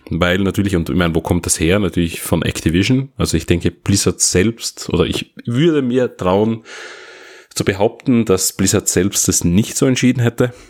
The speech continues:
Aber wir kennen ja Activision und, ähm, ja,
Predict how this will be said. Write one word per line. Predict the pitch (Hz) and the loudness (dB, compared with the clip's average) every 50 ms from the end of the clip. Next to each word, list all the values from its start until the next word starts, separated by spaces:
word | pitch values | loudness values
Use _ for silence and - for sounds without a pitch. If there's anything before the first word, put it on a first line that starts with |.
| - _ _ _ _ _ _ _ _ _ _ _ _ _ _ - - - | -20 _ _ _ _ _ _ _ _ _ _ _ _ _ _ -12 -8 -4
Aber | - 87 87 82 | -2 0 2 2
wir | 87 - | 2 0
kennen | - 95 95 101 101 | 2 2 2 2 2
ja | 87 | 2
Activision | - 85 - - - 85 107 120 - 143 143 - - - - - - | 0 -2 -2 -2 -2 0 0 0 0 0 -2 -2 -6 -14 -20 -18 -10
und, | - - 87 87 87 87 87 87 87 85 82 - - | -4 0 2 2 2 2 2 2 0 0 -2 -4 -2
ähm, | 90 85 85 82 82 82 82 80 82 85 82 85 85 - - - - _ _ _ _ - | 0 2 2 2 2 2 0 0 0 -2 -4 -6 -10 -18 -20 -20 -20 _ _ _ _ -2
ja, | 104 95 82 | -2 0 -2